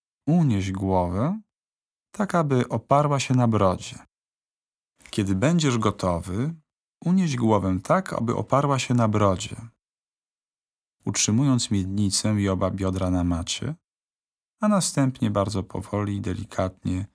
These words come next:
zacznij podnosić prawą nogę nad matę. Trzymając prawą nogę w górze, zauważ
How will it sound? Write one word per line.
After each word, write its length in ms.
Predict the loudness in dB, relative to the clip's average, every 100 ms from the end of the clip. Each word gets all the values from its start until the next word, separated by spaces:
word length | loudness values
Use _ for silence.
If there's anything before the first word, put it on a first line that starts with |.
| _ _ -6
zacznij 440 | -4 -4 -2 -2
podnosić 600 | -2 -4 -4 -4 -8 -10
prawą 420 | -4 -2 0 0
nogę 320 | 0 -2 -2
nad 220 | -4 -6 -8
matę. 460 | -10 -10 -12 -16 -20 _ _ _ _ _ _ _ _ _ _ _ _ _ _ _ _ _ _ _ _ _ _ _ _ _ _ -12
Trzymając 580 | -8 -2 0 2 0 -2
prawą 320 | 0 0 2
nogę 260 | 0 0 -4
w 140 | -8
górze, 420 | -12 -10 -6 -4
zauważ 760 | -2 0 0 0 -2 -2 -4